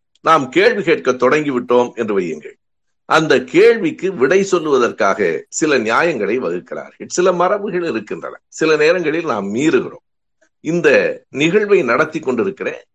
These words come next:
இந்த ஒன்றிய உயிரினங்கள் என்கிற பெயரில் நீங்கள் நடத்துகிறீர்களே, உங்களுடைய பெயர்கள் எல்லாமே மரபு மீறியனதான். அதாவது, குயில் என்று பெயர் வைத்துக் கொள்வார்கள், பூனை பெயர் வைத்துக் கொள்வார்கள். ஆனால் யாரும் கழுதை என்று வைத்துக் கொள்வதில்லை,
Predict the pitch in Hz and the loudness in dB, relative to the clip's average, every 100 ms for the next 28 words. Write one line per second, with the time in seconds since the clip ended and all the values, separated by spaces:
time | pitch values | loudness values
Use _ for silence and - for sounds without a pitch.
0 | _ _ 156 165 135 135 202 214 208 165 | _ _ -6 4 4 4 2 -4 0 2
1 | 123 143 139 123 117 101 90 - _ 135 | 2 2 2 0 0 -4 -6 -12 _ -2
2 | 127 110 104 120 143 131 117 - 120 107 | 0 0 0 0 0 0 -4 -6 -6 -4
3 | 101 107 127 123 98 90 - 87 151 - | -2 0 -2 -2 -6 -6 -6 -6 -6 -8
4 | _ _ _ _ 160 190 202 180 151 131 | _ _ _ _ -6 2 4 4 4 2
5 | 131 180 202 185 135 151 165 170 196 135 | 4 2 2 2 2 2 2 2 2 4
6 | 156 175 160 143 147 139 117 104 90 87 | 4 4 0 -2 -2 0 2 2 0 -2
7 | - _ _ _ _ _ _ 120 131 120 | -4 _ _ _ _ _ _ 0 2 2
8 | 107 104 170 190 202 185 98 135 120 101 | -2 -6 -8 -4 -4 -4 -4 -2 -2 -2
9 | 85 - 113 110 92 85 - 76 67 65 | -6 -4 0 0 0 -6 -10 -10 -10 -14
10 | - _ _ - 113 120 104 95 85 90 | -16 _ _ -8 -2 -2 -2 -4 -4 -10
11 | 98 87 80 69 67 - _ _ _ _ | -10 -12 -12 -12 -14 -16 _ _ _ _
12 | _ _ _ - 160 139 117 139 185 175 | _ _ _ -2 2 2 4 4 4 4
13 | 101 123 - 160 233 226 208 143 165 - | -2 -8 0 4 4 4 4 2 2 0
14 | - 101 78 57 - _ | -2 -10 -10 -12 -20 _